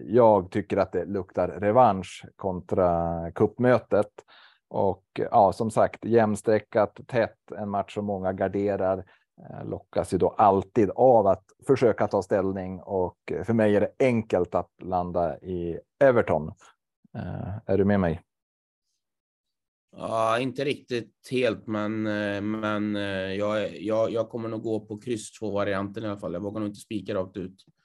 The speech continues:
Speaker 2: Men, eh, jag är med dig så långt som att, eh, Everton, eh, är nog första strecket för mig i matchen.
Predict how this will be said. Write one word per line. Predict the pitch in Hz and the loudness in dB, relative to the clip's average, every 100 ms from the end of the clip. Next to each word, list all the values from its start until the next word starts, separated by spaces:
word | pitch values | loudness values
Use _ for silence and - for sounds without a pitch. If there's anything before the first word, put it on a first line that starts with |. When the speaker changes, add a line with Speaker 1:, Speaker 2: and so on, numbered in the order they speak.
| _ _ _ - | _ _ _ -16
Speaker 2:
Men, | 92 90 90 | -10 -8 -6
eh, | 87 82 78 76 78 | -6 -6 -8 -8 -2
jag | 104 120 | 0 2
är | |
med | 123 117 | 2 0
dig | 117 | 0
så | 120 123 | -2 -4
långt | 107 95 92 | -4 -6 -8
som | 107 95 | -8 -6
att, | 92 _ 101 | -8 _ -6
eh, | 95 90 90 95 _ _ _ - | -4 -4 -6 -10 _ _ _ -4
Everton, | 101 98 98 113 104 104 101 101 | -4 -4 -8 -6 -4 -4 -4 -4
eh, | 95 | -4
är | 95 87 95 | -2 -2 -2
nog | 92 90 | -4 -8
första | 107 101 | -8 -8
strecket | 87 95 92 107 | -8 -8 -8 -8
för | 113 | -6
mig | 87 | -6
i | |
matchen. | 78 71 78 85 | -6 -10 -16 -18